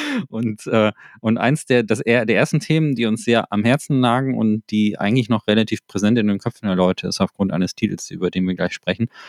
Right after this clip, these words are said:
ist, ähm, äh, das Thema Cell-Shading, Björn. Cell-Shading.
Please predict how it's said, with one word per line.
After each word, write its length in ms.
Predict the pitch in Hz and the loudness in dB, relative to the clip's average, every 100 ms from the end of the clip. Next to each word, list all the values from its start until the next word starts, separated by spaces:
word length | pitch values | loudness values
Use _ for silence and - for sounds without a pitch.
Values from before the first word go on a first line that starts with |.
| - _ | -20 _
ist, 320 | - 107 - - | 0 0 0 0
ähm, 600 | 104 104 101 98 98 95 - | 4 6 6 4 4 0 -2
äh, 320 | - 87 87 | -4 -2 0
das 280 | 85 95 - | 0 -2 -2
Thema 560 | - 92 92 95 92 - | -6 0 2 4 2 0
Cell-Shading, 1200 | - - 104 151 - - 87 85 80 78 - - _ _ _ | -6 -2 0 0 -2 -2 2 2 2 0 -4 -8 _ _ _
Björn. 340 | - - - - _ - - - - _ _ | -8 -6 -8 -12 _ -16 -14 -14 -18 _ _
Cell-Shading. 880 | - - - - - - - - | -14 -14 -12 -12 -10 -10 -10 -10